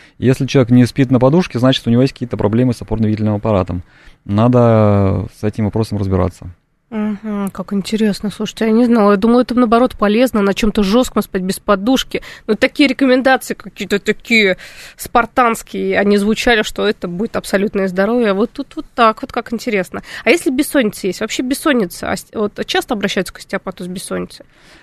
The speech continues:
Speaker 2: Вот не, вот все методы, вот все вот щас, что мы щас перечислили, опробовано. И овец считали, и уже,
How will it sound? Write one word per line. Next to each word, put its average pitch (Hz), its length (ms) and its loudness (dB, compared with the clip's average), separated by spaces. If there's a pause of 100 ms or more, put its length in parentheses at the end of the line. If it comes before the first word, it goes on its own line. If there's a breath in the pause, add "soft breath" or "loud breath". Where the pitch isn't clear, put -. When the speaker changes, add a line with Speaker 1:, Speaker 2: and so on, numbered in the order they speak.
Speaker 2:
Вот 269 200 0
не, 320 220 6
вот 302 200 -4
все - 240 0
методы, 262 440 2
вот 226 160 -2
все - 160 0
вот 233 100 2
щас, - 200 -2
что - 140 -8
мы 220 100 0
щас - 200 -4
перечислили, 220 600 0
опробовано. 175 760 -2 (360 loud breath)
И 262 220 4
овец 262 420 0
считали, 208 640 -2 (320 loud breath)
и 233 120 0
уже, 254 280 4